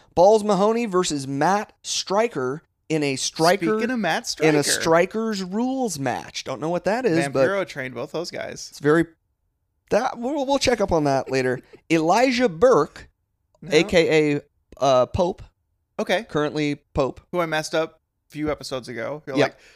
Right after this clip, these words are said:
Speaker 2: "What's his name's the <laughs> champ, N W A, uh, T V champ?"
Speaker 1: Yeah.
Speaker 2: It's like, "I thought Pope was." And then it was the same
Speaker 1: Like,
Speaker 2: guy.
Speaker 1: it's Pope.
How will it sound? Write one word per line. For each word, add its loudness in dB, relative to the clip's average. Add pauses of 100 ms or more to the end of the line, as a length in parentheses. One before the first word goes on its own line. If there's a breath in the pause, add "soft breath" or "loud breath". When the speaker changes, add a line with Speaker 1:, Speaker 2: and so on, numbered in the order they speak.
(380 soft breath)
Speaker 2:
"What's -6
his -12
name's -6
the -2 (100)
<laughs> -20
champ, -4
N -6
W -4
A, -4
uh, -4
T -14
V -12
champ?" -10 (140)
Speaker 1:
Yeah. 2
Speaker 2:
It's -12
like, -8
"I -4
thought -8
Pope -6
was." -8 (300)
And -10
then -10
it -10
was -14
the -14
same -12
Speaker 1:
Like, -6
Speaker 2:
guy. -2
Speaker 1:
it's -6
Pope. -4